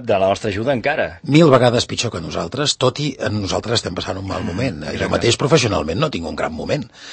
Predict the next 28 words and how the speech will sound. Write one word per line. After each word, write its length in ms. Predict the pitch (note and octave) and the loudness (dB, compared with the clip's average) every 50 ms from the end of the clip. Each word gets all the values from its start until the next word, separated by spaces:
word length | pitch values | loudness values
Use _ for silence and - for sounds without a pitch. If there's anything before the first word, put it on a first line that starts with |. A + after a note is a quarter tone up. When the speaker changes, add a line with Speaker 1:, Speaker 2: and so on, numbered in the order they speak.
| - - - - - - - | -16 -16 -18 -20 -20 -6 -2
Speaker 2:
però 160 | - F#2 F2+ | -2 -2 0
quan 220 | - - G2 F2+ F2 | 0 -2 -2 -2 -2
m'expliquen 460 | F2 E2+ - - - G2 F#2 - G2 G2 | -2 -4 -4 -4 -4 -6 -2 0 0 0
les 140 | F#2+ F2 - | 0 0 -2
coses 240 | G2+ F#2 F#2+ F#2 | -2 -2 -2 0
d'allà, 460 | F#2 G2 F#2+ F#2+ F#2+ G2+ G#2 A2 B2+ G#2+ | 0 2 4 4 4 4 4 2 0 0
eh, 720 | B2 A2 G2 F2+ F2 E2+ - - - C#2+ C#2+ C#2 D2 - - | -2 -2 -2 -2 -4 -4 -4 -6 -6 -8 -8 -8 -10 -10 -6
és 140 | - - - | -6 -4 0
que 100 | - - | 2 2
se 120 | - A#2 | 2 2
m'oblida 400 | G2+ F#2+ F#2+ A2+ B2+ A#2 F2+ F2 | 0 2 2 4 4 4 2 0
el 60 | E2 | -6
meu 140 | D#2 D#2+ D#2+ | -6 -6 -4
mal 160 | D#2+ E2+ E2 | -4 -4 -2
moment. 300 | E2 E2 E2 E2+ E2+ E2 - _ _ _ _ - G2 | -2 -4 -4 -4 -6 -6 -10 _ _ _ _ -10 -10
Speaker 1:
Exacte. 400 | E2+ D#2+ F#2+ G2+ F2+ E2+ - F#2 F2 - - - | -8 -6 -6 -6 -6 -6 -8 -8 -8 -10 -12 -4
Speaker 2:
Sí. 120 | - - E3 A#2 D3+ C3 - - - | 0 0 2 2 0 -2 -4 -6 -10
Speaker 1:
<laughs> 320 | - - - - - - C#3 | -10 -10 -10 -10 -4 8 8
Déu-n'hi-do, 260 | C#3+ C#3 C3+ B2 A2 | 10 10 10 6 4
i 60 | G#2 G#2 | 4 4
a 40 | G2+ | 4
més, 160 | G#2 G#2+ G#2+ G#2+ | 4 2 4 6
evidentment, 540 | A#2 A#2 G#2 G2 F#2+ F#2+ F#2+ F#2+ F#2+ F#2+ - | 6 6 6 4 2 0 -2 -2 -4 -4 -4
fa 80 | A2 | -6
sentir-se 360 | G2 G2+ F#2 E2+ F2+ - - F#2 | -6 -6 -4 -4 -2 -2 -2 -4
un 180 | F2+ F2 F2+ F2+ | -4 -4 -6 -6
millor. 380 | F2 E2+ D#2+ E2 D2+ D2 D#2 D#2 | -8 -6 -6 -6 -6 -8 -10 -10
Això 240 | - - F2 E2 | -10 -8 -6 -6